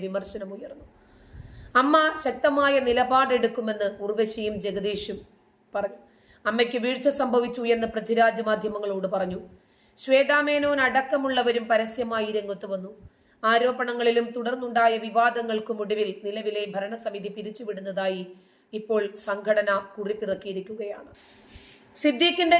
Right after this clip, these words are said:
ജീവിതം തകർന്നു. ഭാര്യയെ മുമ്പ് തന്നെ ശാന്തികൃഷ്ണയ്ക്ക് വേണ്ടിയിട്ട് ചവിട്ടി കൊന്നതാണ് എന്ന് ക്രൈം നന്ദകുമാർ പറയുന്നുണ്ടായിരുന്നു. അതിനുശേഷമാണ് മകനെയും കൊന്നു എന്ന് ദാ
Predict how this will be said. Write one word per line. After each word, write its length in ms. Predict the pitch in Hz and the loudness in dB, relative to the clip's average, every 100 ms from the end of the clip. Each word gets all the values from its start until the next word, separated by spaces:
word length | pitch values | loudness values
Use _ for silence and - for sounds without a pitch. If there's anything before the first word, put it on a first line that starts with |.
| 339 | 4
ജീവിതം 380 | 320 311 294 302 294 | 0 2 2 2 2
തകർന്നു. 320 | 262 254 254 254 | 2 0 -2 -2
ഭാര്യയെ 420 | 220 240 254 262 269 | 2 4 4 0 -2
മുമ്പ് 180 | 254 247 254 | -2 -2 -2
തന്നെ 180 | 262 233 | -2 -2
ശാന്തികൃഷ്ണയ്ക്ക് 680 | 233 233 254 247 - 240 247 | -2 -2 -4 -6 -6 -6 -2
വേണ്ടിയിട്ട് 420 | 233 233 233 240 220 190 - - - | -2 0 0 2 0 -2 -8 -20 -2
ചവിട്ടി 340 | 233 233 240 277 | 0 2 2 0
കൊന്നതാണ് 540 | 240 240 240 220 214 214 208 | -2 -2 0 0 2 0 0
എന്ന് 180 | 208 208 190 - _ _ - | 0 -2 -2 -10 _ _ -2
ക്രൈം 220 | 220 240 226 | 0 0 -2
നന്ദകുമാർ 460 | 214 220 220 220 214 | -4 -4 -2 -2 0
പറയുന്നുണ്ടായിരുന്നു. 760 | 202 190 190 190 185 180 185 185 - - _ _ _ _ _ _ - | 0 -2 -4 -4 -2 -4 -6 -10 -14 -20 _ _ _ _ _ _ -6
അതിനുശേഷമാണ് 920 | 247 320 320 311 294 294 269 247 233 226 233 - 220 | 0 0 4 4 4 0 0 0 0 -4 -8 -8 -4
മകനെയും 500 | 233 254 285 294 285 285 | 0 2 4 2 0 -2
കൊന്നു 280 | 240 233 220 214 | -2 0 0 -2
എന്ന് 200 | 208 190 - - _ _ _ 196 | -2 -4 -8 -20 _ _ _ -2
ദാ 180 | 214 | -2